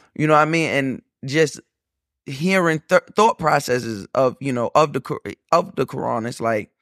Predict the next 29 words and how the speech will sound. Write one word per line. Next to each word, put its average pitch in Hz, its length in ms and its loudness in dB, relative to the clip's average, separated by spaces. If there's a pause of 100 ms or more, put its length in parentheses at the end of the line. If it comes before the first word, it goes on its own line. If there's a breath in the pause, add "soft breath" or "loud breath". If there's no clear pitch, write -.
(480)
of 170 180 2
the 147 80 0
faith. 117 400 -4 (800 soft breath)
It's 180 260 0
not 196 220 0
questioning 123 460 -2
my 123 260 0
faith, - 380 -6 (500)
but 156 140 2
it's 151 220 -2
absolutely 160 560 0
something 143 380 -2
that, 135 320 0
you 156 140 -2
know, 120 320 -4 (640)
I 151 180 2
just - 260 -8
think 147 280 0
would 123 260 0 (120)
benefit 143 560 0
me 139 380 -2 (100)
dealing 127 340 0
with 104 120 -4
people 104 280 -6
better. 101 340 -2 (180 soft breath)
So 120 300 4
it'll 120 140 4
probably 110 440 2
become, 101 520 -8